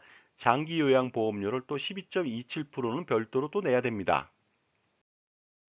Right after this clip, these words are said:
자, 그리고요, 다음은 직장가입자가 급여 말고 별도의 소득이 있다면 추가로 건강보험료를 납부하는데 알아보도록 하겠습니다.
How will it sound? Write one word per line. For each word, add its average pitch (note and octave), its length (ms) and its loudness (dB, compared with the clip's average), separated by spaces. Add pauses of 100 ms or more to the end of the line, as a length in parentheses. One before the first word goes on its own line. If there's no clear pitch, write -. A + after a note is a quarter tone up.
(140)
자, D#3 120 2
그리고요, D#3+ 360 -2
다음은 D#3 580 4
직장가입자가 G3+ 1500 2
급여 E3 340 2
말고 D3+ 460 0
별도의 D3+ 500 0
소득이 F3+ 380 -4
있다면 D3 340 0
추가로 G#3 840 2 (260)
건강보험료를 B2+ 800 0
납부하는데 A2 520 0
알아보도록 F2+ 540 -2
하겠습니다. F#2 800 -4